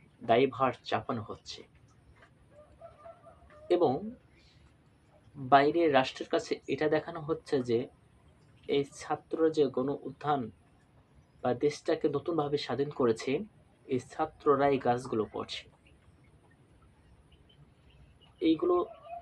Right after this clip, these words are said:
মিডিয়ার সামনে দেখানো হচ্ছে। যেহেতু এই কাজগুলোর সঙ্গে আমরা কেউ অ্যাক্টিভিটি বা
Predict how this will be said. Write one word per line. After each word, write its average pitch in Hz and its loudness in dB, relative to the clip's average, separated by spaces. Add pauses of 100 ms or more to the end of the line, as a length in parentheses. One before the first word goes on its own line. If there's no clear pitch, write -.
(200)
মিডিয়ার 147 2
সামনে 143 -2 (680)
দেখানো 139 -4
হচ্ছে। - -16 (1900)
যেহেতু 156 2 (300)
এই 139 6 (340)
কাজগুলোর 151 2 (100)
সঙ্গে 127 0 (1040)
আমরা 151 4 (100)
কেউ 143 4 (180)
অ্যাক্টিভিটি 139 -4
বা 123 4